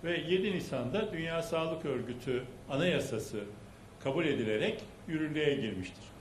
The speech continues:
Anayasasına göre, Dünya Sağlık Örgütü Anayasasına göre der ki, sağlıkla ilgili temel hakları tanımlar ve orada der ki, sağlık doğuştan kazanılmış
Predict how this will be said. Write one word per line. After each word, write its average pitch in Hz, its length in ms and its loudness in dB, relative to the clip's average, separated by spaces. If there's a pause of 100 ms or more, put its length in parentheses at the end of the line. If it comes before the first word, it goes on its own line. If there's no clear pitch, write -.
(500)
Anayasasına 208 600 4
göre, 190 440 4 (100)
Dünya 190 280 4
Sağlık 190 420 4
Örgütü 156 360 0
Anayasasına 147 600 0
göre 139 440 2 (460)
der 214 320 4
ki, 127 300 0 (1160)
sağlıkla 131 560 0
ilgili 117 360 0
temel 135 360 0
hakları 127 520 2 (140)
tanımlar 107 500 0 (440)
ve 139 80 4
orada 175 440 2
der 180 260 4
ki, 175 160 0
sağlık 175 540 4 (920)
doğuştan 180 600 6
kazanılmış 151 680 2